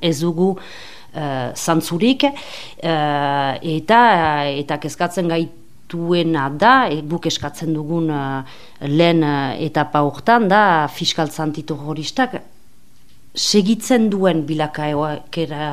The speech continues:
hori, ez? Eta gainera kontekstu politiko berezi hortan,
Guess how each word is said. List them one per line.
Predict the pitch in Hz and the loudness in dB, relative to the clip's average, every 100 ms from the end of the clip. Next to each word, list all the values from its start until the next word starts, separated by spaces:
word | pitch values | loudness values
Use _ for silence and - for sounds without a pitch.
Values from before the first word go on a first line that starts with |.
| 147 | -4
hori, | 139 135 | -4 -2
ez? | 175 233 165 | -2 -4 -6
Eta | 143 | -8
gainera | 135 165 180 190 185 | -4 -2 0 0 -2
kontekstu | 165 180 180 214 185 | -4 -4 -6 -6 -4
politiko | 175 175 180 185 196 185 175 - - - | -2 -2 -4 -2 2 4 2 -4 -12 -6
berezi | 156 165 175 - 196 180 - | 0 2 2 0 -2 -2 2
hortan, | 165 - - 247 277 | 2 2 4 6 6